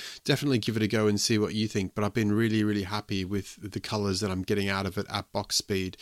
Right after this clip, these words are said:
Certainly when you push the colours, uh, sorry, when you push the film, the colours are, you know, more saturated and more contrasty, and that's probably where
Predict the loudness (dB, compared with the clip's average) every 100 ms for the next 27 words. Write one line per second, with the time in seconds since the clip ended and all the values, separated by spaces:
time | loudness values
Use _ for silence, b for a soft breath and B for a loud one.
0 | B B B 6 6 8 4 4 4 2
1 | 0 0 0 0 -2 -2 0 0 0 -2
2 | -4 B B 0 4 4 4 4 6 6
3 | 4 6 8 8 6 2 -2 0 2 4
4 | 4 4 0 0 2 2 2 0 0 -2
5 | B B B 2 6 8 6 4 4 6
6 | 8 6 6 4 4 2 0 2 2 2
7 | 2 4 2 2 0 0 -2 -2 0 2
8 | 2 2 0 0